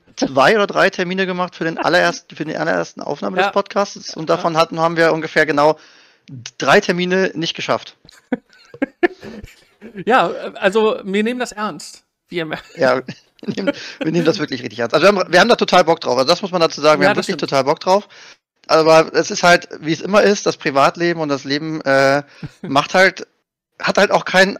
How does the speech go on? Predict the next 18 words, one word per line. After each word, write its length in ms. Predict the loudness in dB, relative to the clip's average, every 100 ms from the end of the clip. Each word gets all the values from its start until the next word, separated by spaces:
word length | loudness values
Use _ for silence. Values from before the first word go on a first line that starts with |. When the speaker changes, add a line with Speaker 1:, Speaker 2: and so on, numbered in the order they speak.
| _
Speaker 1:
kein, 400 | -4 2 2 0
äh, 420 | 0 2 4 2 0
ich 60 |
sag 120 | -6 -4
mal, 120 | -4
wie 60 |
soll 120 | -4 -4
man 120 | -2
sagen, 280 | 0 -2 -6 _ _ _ _ -4
keine 200 | 2 2
Rücksicht, 340 | 2 0 -2
nimmt 100 | -4 0
keine 180 | 0
Rücksicht 240 | 0 -4 -4
auf 80 | -2
unser, 400 | -2 2 2 0
auf 100 | -8
unser 480 | -6 -4 -2 -2 -4